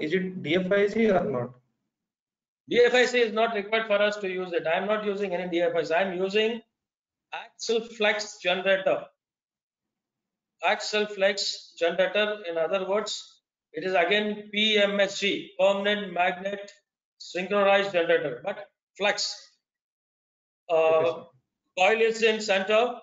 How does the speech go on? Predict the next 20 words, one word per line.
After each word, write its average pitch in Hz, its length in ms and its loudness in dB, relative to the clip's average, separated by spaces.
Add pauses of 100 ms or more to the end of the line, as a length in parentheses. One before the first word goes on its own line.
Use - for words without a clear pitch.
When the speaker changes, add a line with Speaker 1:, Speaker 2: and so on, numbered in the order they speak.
(320)
Speaker 2:
two 220 100 -4
side 214 260 0
magnets, 175 440 0 (380)
dual 220 220 4
magnets. 135 380 -6 (1120)
The - 120 -20
coil 214 260 6
is 202 120 0
center, 170 260 0 (2000)
two 214 100 -8
side 208 220 2
magnets, 143 440 0
top, 214 380 2 (800)
between 208 380 -4
is 185 100 -4
the 180 120 -4
coil, 208 220 4 (840)
bottom 202 240 2
again 202 280 0
magnets. 170 360 -4